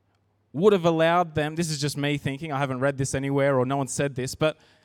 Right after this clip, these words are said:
everything they were about to face in sharing the good news of Jesus took an incredible amount of boldness.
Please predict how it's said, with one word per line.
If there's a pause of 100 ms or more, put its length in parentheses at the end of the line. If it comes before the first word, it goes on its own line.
(180)
everything
they
were
about
to
face (720)
in
sharing
the
good
news
of
Jesus (580)
took
an
incredible
amount
of
boldness.